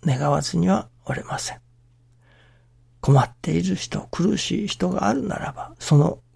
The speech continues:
苦しみから少しでも楽になられますように、神様のおかげをいただかれますように、また神様が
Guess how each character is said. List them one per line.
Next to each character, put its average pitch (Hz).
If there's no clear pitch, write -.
苦 170
し -
み 80
か -
ら -
少 -
し 208
で 240
も 254
楽 147
に 147
な 135
ら 175
れ 190
ま 170
す -
よ -
う -
に、 -
神 143
様 139
の 160
お 156
か 175
げ 180
を 180
い -
た 180
だ 214
か -
れ -
ま -
す -
よ -
う -
に、 -
ま -
た 160
神 160
様 139
が 147